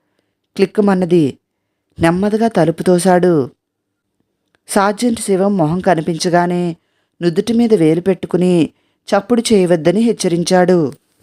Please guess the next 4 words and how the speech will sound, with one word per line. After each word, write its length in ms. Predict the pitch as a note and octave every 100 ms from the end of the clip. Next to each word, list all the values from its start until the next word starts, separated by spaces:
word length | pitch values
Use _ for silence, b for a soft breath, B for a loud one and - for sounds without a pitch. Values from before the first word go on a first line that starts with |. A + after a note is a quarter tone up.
| - _ -
రాజు 320 | G3 G#3 G3+
యుగంధర్ని, 720 | A3+ F3+ F#3 F3+ F#3 F#3 F#3+
స్వరాజ్యరావుని 880 | F#3 E3+ D#3 E3+ D#3+ F3+ F3+ F#3 F#3
చూడగానే 760 | E3 E3 D#3+ D#3 E3 E3 D#3+